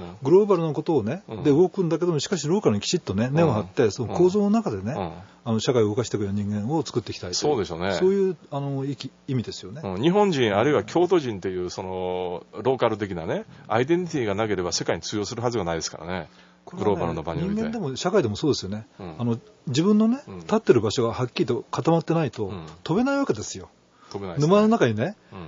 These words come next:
Speaker 2: うん。
Speaker 1: 歩いてて、飛ぼうと思ったら飛べないじゃないですか。
Speaker 2: うん。
Speaker 1: やっぱりそのアイデンティティっていうものがしっかりはっきりあって、
Speaker 2: うん。
Speaker 1: それがき-、健全に機能してるとね、
Speaker 2: うん。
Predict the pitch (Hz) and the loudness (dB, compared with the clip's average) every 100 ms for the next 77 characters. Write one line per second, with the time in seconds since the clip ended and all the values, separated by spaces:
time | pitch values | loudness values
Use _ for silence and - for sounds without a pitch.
0 | 80 131 165 127 - 131 101 - 131 175 | -4 0 2 2 2 2 2 0 2 2
1 | 196 196 110 - 123 202 214 98 98 - | 2 -2 -4 -2 -2 -2 -2 -4 -10 -14
2 | 95 85 80 80 _ - 185 196 247 202 | -12 -12 -14 -20 _ -12 -10 -6 -2 -2
3 | 143 120 143 156 175 - 98 - 98 101 | -2 -2 0 0 -2 -4 -10 -10 -12 -8
4 | 120 127 - - 180 113 104 - 123 107 | -6 -6 -8 -6 -4 -4 -8 -2 -2 -2
5 | _ 113 95 101 _ - 160 143 - - | _ -8 -8 -12 _ -4 -4 -4 -8 -14
6 | - 170 - 180 185 147 180 151 - 101 | -14 -8 -4 0 0 0 -4 -4 -6 -10
7 | - 131 214 90 | -8 -8 -8 -8